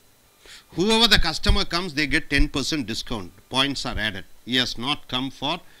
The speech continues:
past one year. How do you remind him? Stating that his bonus point is getting expired. So he has to come to Saravana Bhavan Hotel and aware,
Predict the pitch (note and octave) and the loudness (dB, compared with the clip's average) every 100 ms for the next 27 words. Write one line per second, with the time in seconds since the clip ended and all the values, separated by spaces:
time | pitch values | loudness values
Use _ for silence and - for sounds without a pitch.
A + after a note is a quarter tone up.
0 | _ _ B2 B2+ - A2 A2 A#2+ A#2 G2 | _ _ -4 -2 -4 -6 -6 -4 -6 -8
1 | - B2 C#3 B2+ C3 A2+ B2 G2 G#2 A#2+ | -8 -6 -4 -2 -2 -4 -6 -8 -2 0
2 | A#2+ G2 F#2 G#2 E2 - - _ - C3+ | -2 0 0 0 -8 -18 -20 _ -6 -2
3 | C3 C3+ B2 A#2 C3+ C3 A#2+ G2 G#2+ A#2+ | -2 0 0 0 -4 -6 -6 -6 -4 -4
4 | B2+ A2+ - A2+ A#2 A#2+ G2 F2+ G2 A#2 | -4 -8 -10 -10 -8 -10 -10 -8 -8 -8
5 | G2 - - - G#2 G2+ E2+ - A2 G2+ | -8 -6 -8 -6 -4 -6 -6 -8 -8 -8
6 | G#2 - G#2+ - E3 G#3 - - - - | -10 -10 -12 0 2 2 -2 -10 -12 -6
7 | A#2 - G#2+ A2+ A#2+ G#2+ A2+ E3+ F#3+ - | -2 0 0 -2 -4 -6 -4 -4 -6 -12
8 | - - G2 A#2 - F#3+ G#3 - - G2+ | -20 -6 -2 2 6 6 4 -4 -8 -4
9 | A#2+ B2+ A#2+ - _ - - A#2+ C3 - | -2 -2 -6 -14 _ -16 -2 2 6 8
10 | E3 F3 | 8 8